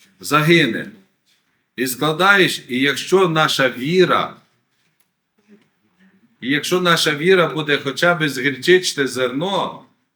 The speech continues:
то це буде самий, самий, самий кращий оцей відвод ракети. Віра з гірчичне зерно. Якщо буде ваша віра з гірчичне зерно,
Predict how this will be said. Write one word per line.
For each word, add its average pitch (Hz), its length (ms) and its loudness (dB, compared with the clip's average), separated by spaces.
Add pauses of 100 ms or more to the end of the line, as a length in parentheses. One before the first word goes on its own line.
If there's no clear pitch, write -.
(1080)
то 123 100 -4
це 196 160 0
буде 185 260 2
самий, 196 640 2 (1200)
самий, 190 440 -2
самий 190 340 0
кращий 190 500 2
оцей 175 260 4
відвод 170 380 0
ракети. 165 640 0 (1200)
Віра 185 460 0
з 127 80 -6
гірчичне 190 640 -2
зерно. 156 500 0 (1400)
Якщо 175 540 2
буде 180 220 0
ваша 175 420 0
віра 185 300 0
з 139 80 -6
гірчичне 170 540 -4
зерно, 170 680 -2